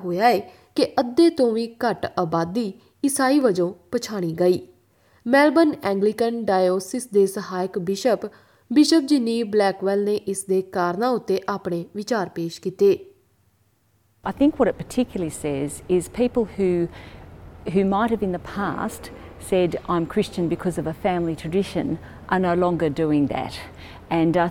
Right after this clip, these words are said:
Speaker 2: think that's where we're largely seeing the decrease।
Speaker 1: ਸ਼੍ਰੀਮਾਨ ਐਬੇ ਮਿਡਲਟਨ ਦਾ ਪਾਲਣ ਪੋਸ਼ਣ ਇੱਕ ਐਂਗਲੀਕਨ ਪਰਿਵਾਰ ਵਿੱਚ ਹੋਇਆ ਸੀ ਅਤੇ ਉਹਨਾਂ ਦੀ ਪੜ੍ਹਾਈ ਵੀ ਐਂਗਲੀਕਨ ਸਕੂਲ ਵਿੱਚ ਹੋਈ ਸੀ, ਪਰ ਪੈਂਤੀ ਸਾਲਾ ਇਸ ਵਿਅਕਤੀ ਨੇ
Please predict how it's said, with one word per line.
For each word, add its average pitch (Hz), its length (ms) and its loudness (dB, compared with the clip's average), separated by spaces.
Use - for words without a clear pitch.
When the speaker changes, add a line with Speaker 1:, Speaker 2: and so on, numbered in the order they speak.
Speaker 2:
think 214 160 2
that's - 180 -2
where 165 200 2
we're 156 180 -2
largely 175 500 -2
seeing 151 280 0
the 143 100 -4
decrease। 151 580 -2
Speaker 1:
ਸ਼੍ਰੀਮਾਨ 330 760 4
ਐਬੇ 214 360 2
ਮਿਡਲਟਨ 208 640 0
ਦਾ 233 100 0
ਪਾਲਣ 180 240 -2
ਪੋਸ਼ਣ 202 460 -4
ਇੱਕ 302 180 -2
ਐਂਗਲੀਕਨ 311 560 2
ਪਰਿਵਾਰ 185 320 -2
ਵਿੱਚ 170 240 -6
ਹੋਇਆ 160 220 -4
ਸੀ 180 160 -6
ਅਤੇ 170 120 -6
ਉਹਨਾਂ 170 200 -4
ਦੀ 160 120 -6
ਪੜ੍ਹਾਈ 175 440 -2
ਵੀ 240 200 -2
ਐਂਗਲੀਕਨ 262 580 2
ਸਕੂਲ 220 340 -4
ਵਿੱਚ 170 260 -10
ਹੋਈ 165 140 -4
ਸੀ, 190 240 -2
ਪਰ 294 160 4
ਪੈਂਤੀ 285 360 6
ਸਾਲਾ 302 320 4
ਇਸ 220 120 -6
ਵਿਅਕਤੀ 175 440 0
ਨੇ 202 180 0